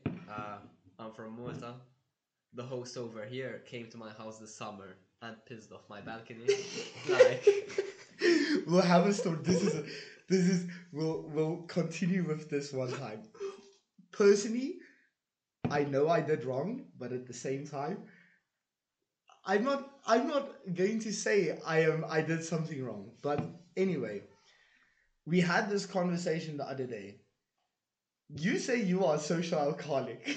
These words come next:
Speaker 2: <laughs>
Speaker 1: Um,
Speaker 2: Gi-, give
Speaker 1: I
Speaker 2: the
Speaker 1: mean,
Speaker 2: people some
Speaker 1: I
Speaker 2: context.
Speaker 1: feel like that's a strong word that a drunk me would say.
Speaker 2: <laughs>
Speaker 1: Uh, <laughs>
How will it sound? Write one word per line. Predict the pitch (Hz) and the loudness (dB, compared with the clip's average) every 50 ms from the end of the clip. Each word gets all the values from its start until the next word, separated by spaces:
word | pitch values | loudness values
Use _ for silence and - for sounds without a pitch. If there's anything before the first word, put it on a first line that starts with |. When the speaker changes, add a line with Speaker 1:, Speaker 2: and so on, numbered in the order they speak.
| - - - - - | -6 -10 -12 -6 0
Speaker 2:
<laughs> | - 311 311 - - - 240 220 - - - - - - - - - - - - - - - _ _ - | 2 2 4 2 2 2 2 0 0 -2 -10 -16 -16 -16 -14 -14 -14 -14 -14 -16 -18 -20 -20 _ _ -4
Speaker 1:
Um, | 160 180 185 190 185 185 - - - - - _ _ _ _ _ - 143 | 0 0 2 2 0 -2 -6 -12 -16 -20 -20 _ _ _ _ _ -8 -2
Speaker 2:
Gi-, | 143 226 247 180 | -2 0 0 2
give | 175 - | 4 4
Speaker 1:
I | 185 196 | 6 6
Speaker 2:
the | 190 370 | 6 6
Speaker 1:
mean, | 359 190 180 - 269 | 6 6 6 6 6
Speaker 2:
people | - 240 240 | 4 2 0
some | 208 - - 196 | 0 0 2 4
Speaker 1:
I | 185 190 190 | 4 6 4
Speaker 2:
context. | 180 - 143 208 214 220 | 4 2 0 -2 -2 -2
Speaker 1:
feel | 214 202 | 0 0
like | 185 170 160 156 151 | 0 0 0 -2 -2
that's | 156 156 180 180 - 160 | -2 -2 -4 -2 -4 -6
a | 147 | -6
strong | - - - - - 160 156 151 143 139 135 123 123 | -6 -6 -10 -8 -4 -2 -2 0 -2 -2 -4 -6 -4
word | 127 127 131 139 139 139 139 - - | -4 -2 -2 -2 -4 -4 -8 -12 -14
that | 131 127 143 | -12 -10 -10
a | 127 117 | -10 -10
drunk | 110 135 127 120 117 117 - - | -6 -8 -6 -6 -8 -10 -10 -12
me | 123 117 | -10 -10
would | 113 113 113 110 | -10 -10 -12 -12
say. | - - 113 104 101 95 - - | -10 -10 -10 -10 -10 -12 -14 -16
Speaker 2:
<laughs> | - - - - 294 - - - - - - - - - _ _ _ - - 214 | -20 -18 -12 -12 -12 -12 -12 -16 -16 -14 -14 -16 -18 -20 _ _ _ -8 -2 2
Speaker 1:
Uh, | 165 170 170 160 165 170 | 4 4 6 6 6 6
<laughs> | 160 - - - - - 240 220 214 175 - - - - - - - - - _ _ _ - 302 | 6 6 4 2 2 4 6 8 8 6 6 0 -4 -4 -4 -4 -4 -8 -20 _ _ _ -8 -8